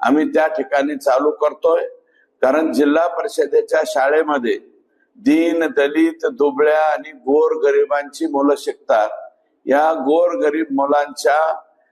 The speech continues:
शिक्षणामध्ये फायदा व्हावा, त्यांची गुणवत्ता वाढावी, अशा प्रकारचा प्रामाणिक प्रयत्न आम्ही त्या ठिकाणी करतोय. कारण ही निवडणूक लढविण्याच्या अगोदर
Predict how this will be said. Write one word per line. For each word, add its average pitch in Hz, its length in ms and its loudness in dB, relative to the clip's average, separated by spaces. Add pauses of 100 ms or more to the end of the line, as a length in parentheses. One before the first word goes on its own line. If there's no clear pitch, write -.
(120)
शिक्षणामध्ये 151 960 0
फायदा 147 460 0
व्हावा, 123 380 0 (640)
त्यांची 147 360 0
गुणवत्ता 165 680 0
वाढावी, 143 600 -2 (480)
अशा 165 360 0
प्रकारचा 147 600 -2
प्रामाणिक 139 580 -2
प्रयत्न 147 520 -2 (420)
आम्ही 143 340 0
त्या 151 140 0
ठिकाणी 135 460 -2
करतोय. 135 560 0 (500)
कारण 147 260 2
ही 165 260 2
निवडणूक 160 600 -2
लढविण्याच्या 147 720 0
अगोदर 139 460 0